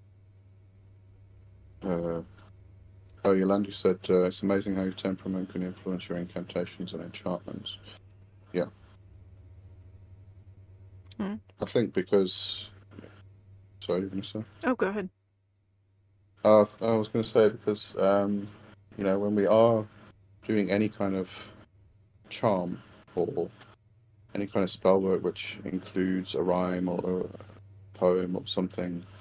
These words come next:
Speaker 1: we don't have that, um, the will, the power. You don't have that, that kind of force behind you pushing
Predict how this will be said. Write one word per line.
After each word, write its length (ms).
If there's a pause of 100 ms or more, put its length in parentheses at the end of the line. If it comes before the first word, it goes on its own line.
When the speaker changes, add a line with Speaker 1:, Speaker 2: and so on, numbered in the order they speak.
(1160)
Speaker 1:
we 200 (560)
don't 260
have 400
that, 760 (100)
um, 800 (1200)
the 80
will, 340 (320)
the 60
power. 440 (1300)
You 120
don't 200
have 160
that, 240 (140)
that 160 (640)
kind 180
of 100
force 540
behind 500
you 240 (120)
pushing 580